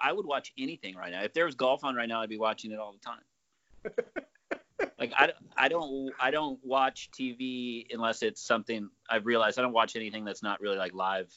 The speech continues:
Speaker 1: T V, you know? I don't, I'm not, I'm not, like, I don't care about T V programs or stuff like that. And so it's like, this is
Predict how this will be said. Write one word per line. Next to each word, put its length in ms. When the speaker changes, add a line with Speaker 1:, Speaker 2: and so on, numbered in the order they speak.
Speaker 1:
T 200
V, 120
you 200
know? 100
I 60
don't, 200
I'm 80
not, 180
I'm 80
not, 180
like, 140
I 60
don't 120
care 120
about 280
T 120
V 200
programs 600
or 60
stuff 240
like 140
that. 260
And 160
so 120
it's 140
like, 120
this 160
is 80